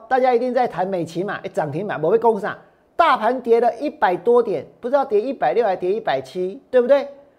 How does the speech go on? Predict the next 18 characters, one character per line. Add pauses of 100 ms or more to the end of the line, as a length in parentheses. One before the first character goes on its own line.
(220)
但
是
呢，
王
良
告
诉
会
员 (180)
定
价
去
接， (120)
买
到
一
二
六，